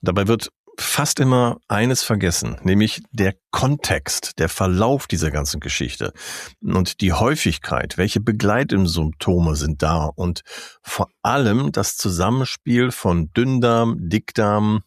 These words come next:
und auch, ist natürlich schwierig, das zu verstehen, wenn man sich nicht wirklich damit beschäftigt, ist das Nervensystem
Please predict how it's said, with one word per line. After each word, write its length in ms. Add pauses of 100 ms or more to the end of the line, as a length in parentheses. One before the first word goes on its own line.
(180)
und 420
auch, 540 (340)
ist 180
natürlich 340
schwierig, 440
das 200
zu 120
verstehen, 420
wenn 100
man 100
sich 140
nicht 180
wirklich 240
damit 220
beschäftigt, 500
ist 120
das 160
Nervensystem 800